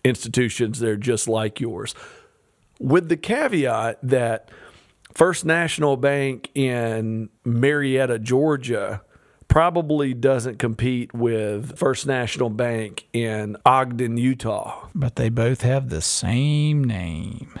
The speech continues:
Speaker 1: Thirty years ago, before S E O and all that was a big deal, and yes, there is, um, localized preferences. If you're in Georgia, you're probably gonna pull up, and you look for First National Bank, you're probably gonna pull that up, the one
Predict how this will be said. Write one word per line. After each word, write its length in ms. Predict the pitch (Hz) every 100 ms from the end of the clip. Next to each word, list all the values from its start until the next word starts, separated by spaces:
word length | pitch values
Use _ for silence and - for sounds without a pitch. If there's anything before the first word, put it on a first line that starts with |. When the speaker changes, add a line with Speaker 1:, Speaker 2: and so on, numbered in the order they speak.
| -
Speaker 1:
Thirty 300 | 175 190 170
years 380 | 147 156 165 143
ago, 380 | 127 117 113 120
before 680 | 123 - 127 120 117 117
S 260 | 123 127 -
E 160 | 131 127
O 360 | 127 120 120
and 140 | 113 117
all 180 | 120 117
that 280 | 131 139 123
was 160 | 113
a 60 | 113
big 320 | 110 113 113
deal, 500 | 151 170 131 120 117 - - - -
and 280 | - 131 139 -
yes, 360 | 131 151 151
there 300 | - 147 131
is, 360 | 127 123 117 117
um, 420 | 117 107 107 113 - _ -
localized 640 | 139 151 160 131 120 110
preferences. 640 | - 131 120 113 123 127 120
If 120 | -
you're 140 | 127
in 160 | 123 123
Georgia, 360 | 120 110 110 117
you're 140 | 110
probably 320 | 107 107 107
gonna 160 | 113 107
pull 240 | - 113
up, 260 | 110 110 -
and 100 | 190
you 80 | 110
look 160 | 107
for 120 | - 113
First 260 | 95 -
National 320 | 110 117 -
Bank, 160 | 123 120
you're 100 | 107
probably 140 | 117
gonna 120 | 107 110
pull 160 | 110
that 160 | 110 110
up, 300 | 151 135 - - - - - _ -
the 140 | -
one 260 | 120 113 110